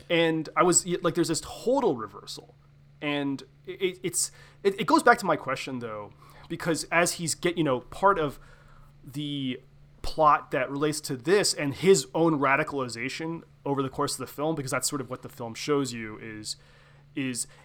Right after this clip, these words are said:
and again, with the journal, this is, like, for, he,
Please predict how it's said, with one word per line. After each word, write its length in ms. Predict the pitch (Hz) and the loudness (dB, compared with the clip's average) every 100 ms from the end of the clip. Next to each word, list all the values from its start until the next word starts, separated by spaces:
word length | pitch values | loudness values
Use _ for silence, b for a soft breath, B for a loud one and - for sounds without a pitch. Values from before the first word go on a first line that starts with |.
| b _ _ - - - _ _ - 190 | b _ _ -20 -20 -20 _ _ -6 0
and 100 | 185 | 0
again, 360 | 156 220 165 | 2 0 2
with 80 | 143 | 0
the 80 | 135 | -4
journal, 360 | - 175 156 | 0 0 0
this 160 | 120 131 | -2 -6
is, 140 | 135 143 | -8 -8
like, 160 | 156 - | -10 -10
for, 200 | - 156 170 - | -14 -14 -12 -14
he, 260 | - 170 | -12 -12